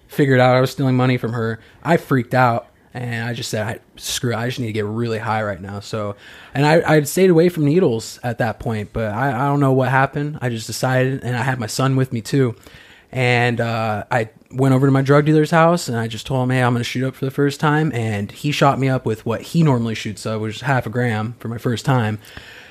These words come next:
And I instantly, I don't remember anything, blacked out, I was out, and the next thing I know, I wake up in an ambulance, and my son's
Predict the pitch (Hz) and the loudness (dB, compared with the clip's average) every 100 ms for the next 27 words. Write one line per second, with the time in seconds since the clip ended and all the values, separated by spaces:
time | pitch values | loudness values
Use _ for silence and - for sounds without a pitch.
0 | - - 135 135 131 127 123 107 - _ | -12 -2 2 4 4 4 2 -2 -8 _
1 | - 127 113 98 _ - 151 147 156 143 | -2 0 0 -4 _ 0 2 2 2 2
2 | 131 - 120 131 127 127 123 127 127 127 | 0 -8 -2 2 2 4 4 2 0 -2
3 | 127 - - 123 127 131 127 123 - 120 | -2 -6 -2 0 2 2 2 2 0 -4
4 | 110 127 127 120 120 117 127 - 123 120 | -4 -4 -2 -4 -4 -4 -4 0 0 0
5 | 120 117 117 113 110 104 104 139 139 120 | 0 0 -2 -2 -4 -2 2 4 4 2
6 | 123 113 - 123 113 104 104 - 135 123 | -2 -4 -6 -4 -2 0 -2 0 2 2
7 | 117 113 | 0 -4